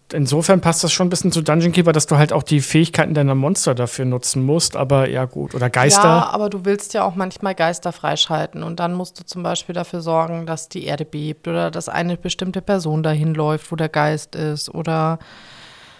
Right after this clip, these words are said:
Speaker 2: boah, es ist, es ist super schwer zu beschreiben. Das ist ja das, warum dieses Spiel so geil ist, weil ich sowas nie wieder gespielt habe.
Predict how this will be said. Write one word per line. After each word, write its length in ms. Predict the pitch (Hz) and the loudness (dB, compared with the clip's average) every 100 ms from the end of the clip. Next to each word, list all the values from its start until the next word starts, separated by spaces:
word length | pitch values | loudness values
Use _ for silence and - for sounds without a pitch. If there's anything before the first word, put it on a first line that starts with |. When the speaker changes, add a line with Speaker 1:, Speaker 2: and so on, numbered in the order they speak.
| _ _ _ | _ _ _
Speaker 2:
boah, 280 | 165 170 175 | 4 8 8
es 120 | 170 | 4
ist, 300 | - - - | -6 -10 -4
es 160 | 220 220 | -2 -2
ist 220 | 226 - | -4 -6
super 240 | 269 302 | -2 -2
schwer 260 | 277 226 214 | -2 -2 -4
zu 80 | - | -8
beschreiben. 480 | 185 - 185 202 202 | -14 -2 0 0 -2
Das 140 | 175 | -8
ist 160 | 202 - | -8 -4
ja 120 | 233 | -2
das, 220 | 196 - | -2 -2
warum 220 | 196 196 | -4 -2
dieses 220 | 202 196 | -6 -6
Spiel 240 | 175 - 196 | -8 -12 -10
so 100 | 220 | -6
geil 240 | 208 190 | -2 -2
ist, 160 | 196 - | -4 -6
weil 100 | 180 | -8
ich 100 | 175 | -8
sowas 500 | - 196 226 220 - | -10 -6 -6 -6 -8
nie 340 | 190 202 220 | -6 -4 -6
wieder 240 | 196 208 202 | -6 -6 -8
gespielt 500 | 196 - 180 180 151 | -8 -10 -10 -10 -10
habe. 420 | 151 151 156 | -10 -10 -12